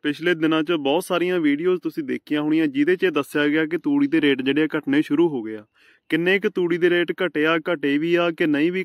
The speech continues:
ਘਟੇ, ਅੱਜ ਦੀ ਵੀਡੀਓ 'ਚ ਗੱਲ ਕਰਾਂਗੇ। ਤੇ ਕਿੰਨੇ ਕਿੰਨੇ ਰੇਟ ਜਿਹੜੇ ਆ ਤੁਹਾਡੇ ਇਲਾਕਿਆਂ 'ਚ ਤੂੜੀ ਦੇ ਚੱਲ ਰਹੇ ਨੇ, ਅੱਜ ਦੀ ਵੀਡੀਓ ਤੁਹਾਡੇ ਨਾਲ ਸਾਰੀ ਜਿਹੜੀ ਜਾਣਕਾਰੀ ਸਾਂਝੀ ਕਰਾਂਗੇ।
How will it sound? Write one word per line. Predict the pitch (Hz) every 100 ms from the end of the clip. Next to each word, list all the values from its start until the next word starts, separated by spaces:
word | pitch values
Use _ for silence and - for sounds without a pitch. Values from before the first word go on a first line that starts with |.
| 180
ਘਟੇ, | 165 156
ਅੱਜ | 147
ਦੀ | 160
ਵੀਡੀਓ | 165 160 175
'ਚ | 160
ਗੱਲ | 143 139
ਕਰਾਂਗੇ। | 147 156 156 160
ਤੇ | 175 160
ਕਿੰਨੇ | 160 160 175
ਕਿੰਨੇ | 175 175
ਰੇਟ | 160 151
ਜਿਹੜੇ | 143 151 160
ਆ | 160
ਤੁਹਾਡੇ | 170 147 147 143 _ _ _
ਇਲਾਕਿਆਂ | 135 143 - 170
'ਚ | 170 175
ਤੂੜੀ | 151 151 151
ਦੇ | 160
ਚੱਲ | 147 135
ਰਹੇ | 139 151
ਨੇ, | 160
ਅੱਜ | 143
ਦੀ | 139
ਵੀਡੀਓ | 143 147 151
ਤੁਹਾਡੇ | 151 135
ਨਾਲ | 131 131
ਸਾਰੀ | 143 151
ਜਿਹੜੀ | 160 156
ਜਾਣਕਾਰੀ | 156 139 131 131 127
ਸਾਂਝੀ | 131 123 147
ਕਰਾਂਗੇ। | 160 135 117 107